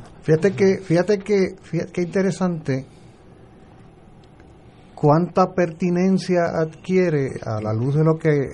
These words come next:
hace un instante unos y otros hemos dicho, esa idea de la Asamblea Constitucional de Estatus como concepto de punto de encuentro. Los amigos y amigas radioescucha,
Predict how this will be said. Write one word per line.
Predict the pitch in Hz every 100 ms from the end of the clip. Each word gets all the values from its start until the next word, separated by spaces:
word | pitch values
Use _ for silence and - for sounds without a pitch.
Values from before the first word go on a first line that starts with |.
| - -
hace | 131 117
un | 156
instante | 151 - 151 151 151 135
unos | 131 147
y | 139
otros | 156 156 147
hemos | 151 147
dicho, | 160 160 117 117 - - - - - - - - - - - - - - - -
esa | 151 - 170
idea | 160 180 180 160
de | 135
la | 127
Asamblea | 120 117 110 113 135 139
Constitucional | 139 135 139 135 127 120 123
de | 120
Estatus | - 98 - - - - - - - - - - - - - - - - - - - -
como | - 151 151 143 - -
concepto | 156 151 151 - 214 240 233 - 175 160 156 - - - - - - 147 135
de | 147 143
punto | - 180 190 208 190
de | 170
encuentro. | 156 165 147 - - - - - - - - - - - - - - - - - - - - - -
Los | 127 123
amigos | 123 151 185 185
y |
amigas | 175 175 185
radioescucha, | 175 170 160 180 165